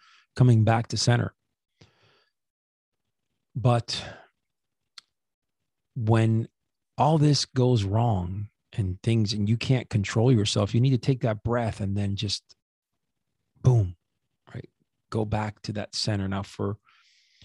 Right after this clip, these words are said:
for me, that center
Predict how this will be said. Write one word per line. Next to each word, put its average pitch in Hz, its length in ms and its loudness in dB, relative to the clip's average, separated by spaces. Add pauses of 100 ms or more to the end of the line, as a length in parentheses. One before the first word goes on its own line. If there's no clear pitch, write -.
(680)
for 110 120 -2
me, 127 500 6 (360)
that 117 200 -2
center 107 640 0